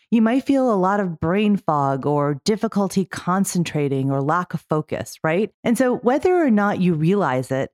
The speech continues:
this circadian rhythm exists everywhere in our bodies, and it affects everything that we do on a daily basis. But what exactly is the circadian rhythm anyway? Well, here's a really easy way to think about it.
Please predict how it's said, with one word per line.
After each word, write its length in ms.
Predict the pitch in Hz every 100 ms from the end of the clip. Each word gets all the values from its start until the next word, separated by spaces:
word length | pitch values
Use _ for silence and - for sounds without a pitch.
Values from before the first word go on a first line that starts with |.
| -
this 300 | 175 311 -
circadian 720 | 285 262 - 214 202 190 170
rhythm 540 | 170 165 139 131 151 -
exists 640 | 233 202 185 233 254 - - -
everywhere 640 | 262 233 247 214 185 175
in 80 | 170
our 160 | 170
bodies, 480 | 160 170 190 147 143
and 140 | 180 208
it 100 | 220 -
affects 460 | - 269 285 - - -
everything 480 | 214 247 247 240 220
that 100 | 170
we 140 | 202
do 340 | 160 156 156 -
on 140 | 170
a 60 | 185
daily 320 | 143 135 143
basis. 600 | 147 208 202 - - - - _
But 120 | 311
what 220 | 233 311
exactly 540 | 359 247 208 202 220 -
is 240 | 185 190 160
the 80 |
circadian 540 | 147 156 - 151 139 135
rhythm 240 | 131 135
anyway? 500 | 135 135 123 127 151 - _ _
Well, 220 | 214 220 220
here's 280 | 190 294 294
a 80 |
really 520 | 269 180 185 190 190 -
easy 400 | 165 160 147 139
way 180 | 131
to 80 | 131
think 220 | 135 120
about 260 | 127 113 117
it. 160 | 117